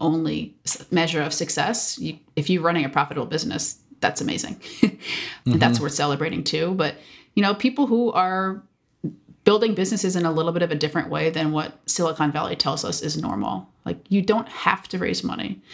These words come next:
Speaker 1: You don't have to work eighty hours a week, you know? I think there's a lot of different ways to think about it, and those alternatives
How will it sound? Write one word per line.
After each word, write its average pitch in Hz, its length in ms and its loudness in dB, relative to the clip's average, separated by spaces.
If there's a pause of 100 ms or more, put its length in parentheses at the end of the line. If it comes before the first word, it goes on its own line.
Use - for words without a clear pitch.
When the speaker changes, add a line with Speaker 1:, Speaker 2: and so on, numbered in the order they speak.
(220)
Speaker 1:
You 185 120 4
don't 226 200 2
have 226 360 -2
to 196 80 2
work 180 260 0
eighty 85 160 -2
hours 64 260 -2
a 76 40 -4
week, - 300 -6
you 87 60 0
know? 175 260 0 (480)
I 196 40 4
think 226 140 4
there's 202 120 2
a 180 60 2
lot 170 100 4
of 160 80 -2
different 160 200 -4
ways 156 200 2
to 156 80 -8
think 147 220 2
about 180 240 2
it, 190 160 -2
and 160 320 -2 (560)
those 165 440 2
alternatives 160 680 0